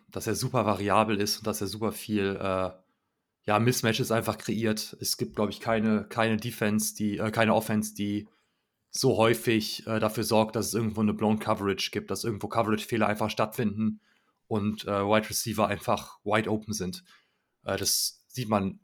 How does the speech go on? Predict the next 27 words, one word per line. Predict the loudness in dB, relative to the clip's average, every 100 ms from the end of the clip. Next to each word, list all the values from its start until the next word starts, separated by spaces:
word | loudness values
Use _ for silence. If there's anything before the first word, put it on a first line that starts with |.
| -8
regelmäßig | 0 4 4 2 0 -2
bei | -2 0
uns, | 2 0 0
dass | -2 -2 -6
wirklich | -4 0 0 -2 -10 _ _ _ _ _ _ _ _ -14
teilweise | -6 -2 2 4 4 2 0 -2 _ _
fünf, | 0 0 4
sechs | 2 2
Yards | 4 4 2
Separation | -2 4 4 4 2
da | 6 4
sind | 4 0 -2 -12 -20 -20 _ _ -6
und | -2 2
dadurch | 2 4 2 0
eben | 0 0 -2
dem, | 0 -2 -2 -4
dem | -6
Quarterback, | -2 -2 -2 0 -2 -2 -10
äh, | -2
ermöglicht | 0 2 2 0 -2 -4
wird, | -2 -2
in | -2
dem | -2
Fall | -2
jetzt | -2
Brock | -4 -6
Purdy, | -2 0 0 -2